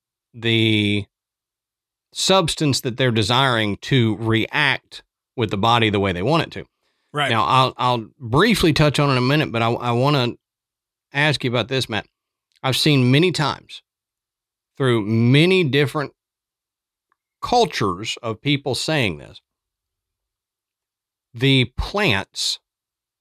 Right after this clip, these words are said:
Speaker 1: taught us which plants to use."
Speaker 2: Right.
Speaker 1: So basically, in a meditative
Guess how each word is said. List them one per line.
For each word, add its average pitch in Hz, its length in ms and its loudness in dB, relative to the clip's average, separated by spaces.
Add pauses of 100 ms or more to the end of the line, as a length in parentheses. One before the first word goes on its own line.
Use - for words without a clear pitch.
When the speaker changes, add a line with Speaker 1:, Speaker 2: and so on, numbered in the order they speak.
(380)
Speaker 1:
taught 165 400 0
us 127 300 -2
which - 260 -4
plants 113 360 -6
to 98 100 -12
use." - 520 -8 (360)
Speaker 2:
Right. 170 260 -2 (1400)
Speaker 1:
So 147 520 -2 (800)
basically, 139 720 0
in 147 320 0
a 131 240 0
meditative 143 920 0